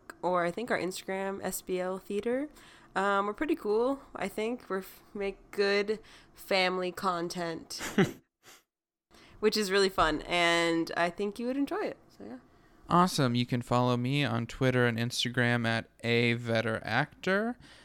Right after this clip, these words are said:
Speaker 2: Um, I just talk about movies a lot and theater stuff. I don't post a lot, but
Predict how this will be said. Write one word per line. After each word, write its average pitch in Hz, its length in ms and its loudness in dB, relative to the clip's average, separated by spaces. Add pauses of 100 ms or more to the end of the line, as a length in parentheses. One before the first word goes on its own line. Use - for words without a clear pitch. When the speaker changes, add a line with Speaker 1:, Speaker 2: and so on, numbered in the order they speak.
(300)
Speaker 2:
Um, 113 540 4
I 120 120 2
just 127 200 -2
talk 123 240 -2
about 120 240 -2
movies 147 400 -2
a 170 60 -2
lot 190 380 -2
and 120 220 -4
theater 143 280 0
stuff. 185 320 -4 (100)
I 113 140 -2
don't 120 300 -2
post 127 300 -4
a 117 60 -4
lot, 117 320 -6
but 110 280 2